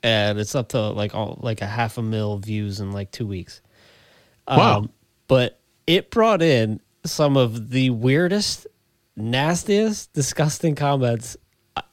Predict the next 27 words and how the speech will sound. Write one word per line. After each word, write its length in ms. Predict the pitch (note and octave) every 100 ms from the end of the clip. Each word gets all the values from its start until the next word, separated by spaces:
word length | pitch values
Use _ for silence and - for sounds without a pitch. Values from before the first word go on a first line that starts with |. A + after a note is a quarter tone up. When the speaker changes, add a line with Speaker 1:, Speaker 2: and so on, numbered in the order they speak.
| -
Speaker 1:
I've 240 | B2+ C3
ever 180 | C#3 B2
seen. 280 | - C#3+ A#2+
So 120 | C3
it's 100 | A#2+
that 240 | D3 C3+
same 420 | - - D3+ C#3+ C3
type 260 | D3+ C3+
of 120 | A2+
thing. 340 | A#2 C3+ A#2 G2+
Like, 220 | G2+ G2+
I 120 | A2
feel 220 | G2 B2
like 220 | A2+ G#2+ - - - _ - - _ -
comedians 600 | A#2+ B2+ C3 A#2 A2+ -
for 140 | A#2+
sure 300 | A2 - B2+
have 140 | A#2+ A#2
to 100 | A#2
deal 200 | B2+ A#2+
with 160 | A2+
that 240 | B2+ B2 A#2+
kind 220 | B2+ A2
of 80 | G#2
thing 220 | A2+ G2
of, 200 | F#2+ F#2
like, 200 | G#2 G2+